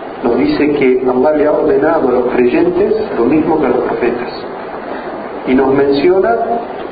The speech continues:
dos versículos del Corán, mostrándonos que el musulmán debe siempre basarse en pruebas del Corán. Y dice estas leyes del Sagrado Corán que Allah les ha ordenado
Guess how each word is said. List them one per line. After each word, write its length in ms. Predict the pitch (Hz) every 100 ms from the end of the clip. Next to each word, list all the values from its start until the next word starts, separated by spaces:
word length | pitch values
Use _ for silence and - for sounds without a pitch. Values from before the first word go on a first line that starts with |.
| -
dos 200 | 185 196
versículos 580 | 190 180 - 208 170 151
del 140 | 131
Corán, 340 | - 151 147 147 - - - - - - - - - - - - - -
mostrándonos 760 | 127 - 175 180 170 175 180 -
que 60 |
el 60 | 147
musulmán 440 | 131 135 151 160
debe 300 | 156 151 143 156
siempre 400 | 180 180 156 135
basarse 500 | 123 127 170 165 147
en 100 | 127
pruebas 300 | 151 156 156
del 120 | 120
Corán. 300 | 120 120 120 - - - - - - - - - - - - - - - - - - - -
Y 60 | 127
dice 440 | 160 185 - 156 160 - -
estas 360 | 135 135 127 127
leyes 240 | 143 143
del 180 | - 123
Sagrado 340 | 120 135 127
Corán 300 | 123 123 127 - - - - - - - - - - -
que 200 | - 127 131
Allah 320 | 127 127 165
les 420 | 160 151 147 -
ha 120 | 147
ordenado 920 | 156 147 139 131 131 147 170 143 117